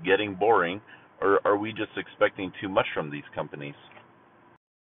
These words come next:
So the next thing I really want to talk about with you guys is this whole iPhone battery replacement thing that is going on. So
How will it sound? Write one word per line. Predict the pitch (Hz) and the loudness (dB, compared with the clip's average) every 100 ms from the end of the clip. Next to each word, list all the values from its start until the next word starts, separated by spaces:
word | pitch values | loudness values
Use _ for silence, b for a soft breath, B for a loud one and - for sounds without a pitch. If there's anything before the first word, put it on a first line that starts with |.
| _ _ - - - - - - - - - | _ _ -20 -20 -20 -20 -18 -18 -18 -16 -2
So | 117 | -2
the | 113 | -2
next | 123 143 - | -4 -6 -6
thing | 135 | -2
I | 107 | 0
really | 90 92 92 | 2 2 2
want | 87 80 | 0 0
to | |
talk | 90 - | -2 0
about | 85 78 | 0 0
with | - - | -2 -10
you | 85 | -10
guys | 82 82 80 - - | 0 0 0 -4 -16
is | 98 92 | -16 -16
this | - | -10
whole | 104 101 95 | -2 2 2
iPhone | - 98 - 98 95 87 | 2 0 0 -2 -2 2
battery | 87 85 82 | 2 4 0
replacement | 80 90 85 - 82 85 | -4 -2 -4 -4 -10 -6
thing | 85 82 | -6 -4
that | 80 82 | 0 0
is | 82 85 | 0 -2
going | 82 80 | -2 -2
on. | 76 76 - b b b _ - | -2 -6 -8 b b b _ 0
So | 104 101 98 95 | 6 8 6 2